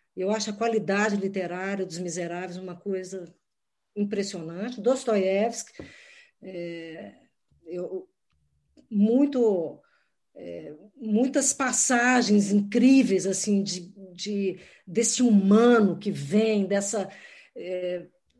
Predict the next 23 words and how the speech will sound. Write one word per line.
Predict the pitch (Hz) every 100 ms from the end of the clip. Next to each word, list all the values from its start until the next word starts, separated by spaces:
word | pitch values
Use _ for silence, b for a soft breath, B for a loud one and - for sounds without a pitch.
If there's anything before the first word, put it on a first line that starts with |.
| _
Dostoiévski | 202 185 - 196 190 196 -
foi | 214
um, | 202 190 175 _
também | 190 185 202
um | 202 185
autor | 180 208 202
muito | 185 202 202
importante. | 190 180 - 170 170 202 202 - b b b b -
E | 427 466
no | 240 247
Brasil, | 262 254 196 233 311 392 311 -
todos | 294 302
aqueles, | 302 285 240 254 190 165
né, | 202 214
que | 208 202 180 156 B B B B _ 185
Machado | 208 240 233
de |
Assis, | 277 277 226 220 240 226 185 156 -
é... | 156 170 170 170 165 156 - - - B B B _ _ _ - _ _ - - - _ _ _ _ _ _
Então, | 202 262 285
acho | 302 302
que, | - 311 -
sim, | - 240 214 180 147